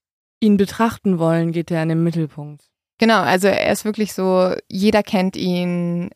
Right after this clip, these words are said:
Speaker 2: ähm, er kennt jeden, er ist immer so der Star in jedem Raum.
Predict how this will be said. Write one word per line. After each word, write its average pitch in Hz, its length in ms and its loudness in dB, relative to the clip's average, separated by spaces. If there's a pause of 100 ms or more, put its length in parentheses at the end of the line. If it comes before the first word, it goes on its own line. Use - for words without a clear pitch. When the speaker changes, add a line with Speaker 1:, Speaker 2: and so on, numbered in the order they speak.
Speaker 2:
ähm, 175 240 -4
er 190 200 4
kennt 190 300 -2
jeden, 175 720 0
er - 240 -6
ist - 220 -10
immer 190 320 4
so 175 220 2
der 175 200 -4
Star 180 640 -2
in 175 180 0
jedem 170 320 0
Raum. - 440 -8